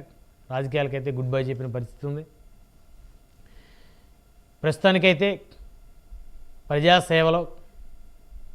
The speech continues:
అదేవిధంగా సినీ రంగంలో ముందుకు వెళ్తా ఉన్నారు.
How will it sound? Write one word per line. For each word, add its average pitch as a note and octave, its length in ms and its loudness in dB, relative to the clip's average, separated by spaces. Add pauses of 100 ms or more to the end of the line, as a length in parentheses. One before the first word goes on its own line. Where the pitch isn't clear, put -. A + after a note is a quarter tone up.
(480)
అదేవిధంగా D#3 380 2
సినీ D#3 340 2
రంగంలో C3+ 460 0 (1080)
ముందుకు C#3 240 0
వెళ్తా C#3 260 2
ఉన్నారు. C#3 320 -4